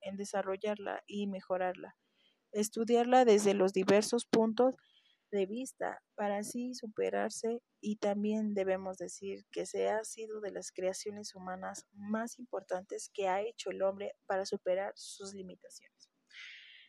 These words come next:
Sin la educación no hay desarrollo, ni progreso, ni posibilidades.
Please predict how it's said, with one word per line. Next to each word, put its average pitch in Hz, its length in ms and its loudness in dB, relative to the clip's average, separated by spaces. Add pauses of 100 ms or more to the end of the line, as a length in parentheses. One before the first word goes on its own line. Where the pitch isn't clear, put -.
(200)
Sin 247 200 2
la 233 60 6
educación 247 680 0
no 214 200 2
hay 247 160 0
desarrollo, 214 680 0 (180)
ni 202 140 -2
progreso, 202 600 0 (200)
ni 214 120 6
posibilidades. 202 880 -2